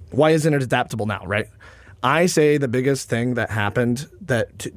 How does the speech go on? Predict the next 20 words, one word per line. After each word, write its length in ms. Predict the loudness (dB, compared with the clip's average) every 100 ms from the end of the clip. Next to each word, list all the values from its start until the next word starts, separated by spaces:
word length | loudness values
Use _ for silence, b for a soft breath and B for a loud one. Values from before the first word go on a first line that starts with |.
| -16
t-, 240 | -14 -12 -8
that 260 | -2 0
is 140 | 0 0
not 420 | 0 0 -2 0
great 480 | 2 2 0 -4 -16 b b b b
about 180 | -2 0
the 60 |
cocktail 460 | 0 0 2 2 2
revolution 720 | 2 2 2 2 2 0 0
in 120 | -2
the 100 | -2
early 240 | 0 2 2
days 360 | 2 0 -2 -14 b b b -4
was 140 | -4
sticking 680 | -4 -4 -2 0 2 2 2
to 200 | 0 0
the 100 | 0 -4
script. 400 | -4 -4 -6 -14 -10 -2
Uh, 180 | -2 0
it, 160 | -4